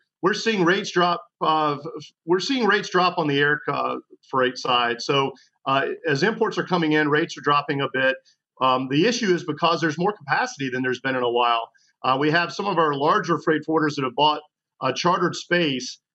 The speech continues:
Um, they're really lowering rates just to be able to get anything to move, uh, on those flights. So that's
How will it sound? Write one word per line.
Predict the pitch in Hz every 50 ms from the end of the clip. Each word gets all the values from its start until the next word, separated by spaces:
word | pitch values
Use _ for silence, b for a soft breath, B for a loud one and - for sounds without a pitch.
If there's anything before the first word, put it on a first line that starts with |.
| _ _
Um, | 139 135 135 135 131 131 131 120
they're | 147 175 185
really | 175 170 185 190 180 160 151
lowering | 143 156 156 156 156 151 143 139 135
rates | 139 143 147 139 - -
just | 147 143 -
to | 143
be | 123 139 147 147
able | 143 139
to | 131 123
get | - 143 151 151 151
anything | 151 151 156 147 - 147 143 135
to | 127
move, | 123 127 139 127 123 117 - - - - _ 131
uh, | 131 127 123 123 123 131
on | 135 135
those | 131 123 123 117 - - _ _ _ _ _ _ _
flights. | 139 143 135 123 117 117 - -
So | - 143 135 135 135 135 127 - 127
that's | 123 151 180 196 - - -